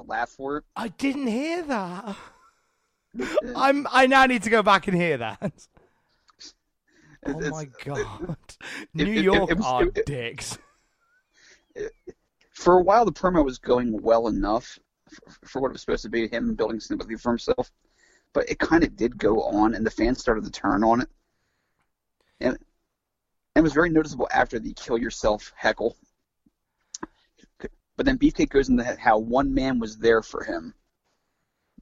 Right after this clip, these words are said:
Speaker 1: during his recovery, the, not the hand of God, but the hand of Hulk.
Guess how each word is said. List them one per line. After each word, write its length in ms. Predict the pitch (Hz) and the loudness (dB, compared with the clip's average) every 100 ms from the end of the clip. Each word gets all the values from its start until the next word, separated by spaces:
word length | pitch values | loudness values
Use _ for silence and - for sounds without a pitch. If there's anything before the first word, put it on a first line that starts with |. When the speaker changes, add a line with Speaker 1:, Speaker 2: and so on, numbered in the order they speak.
| - _ _ | -20 _ _
Speaker 1:
during 200 | - 120 | -4 -2
his 120 | 127 117 | -2 -4
recovery, 540 | - 123 110 101 110 | -2 2 0 0 -4
the, 240 | 107 - - | -4 -8 -10
not 480 | - 113 110 143 180 | -12 -2 2 2 2
the 80 | 147 | 4
hand 240 | 156 143 | 4 4
of 120 | 113 | 0
God, 320 | 110 113 107 | 4 4 4
but 140 | - - | -2 -14
the 80 | - | -10
hand 300 | 117 117 - | -4 -4 -6
of 80 | - | -8
Hulk. 460 | - - - - | -4 -4 -4 -18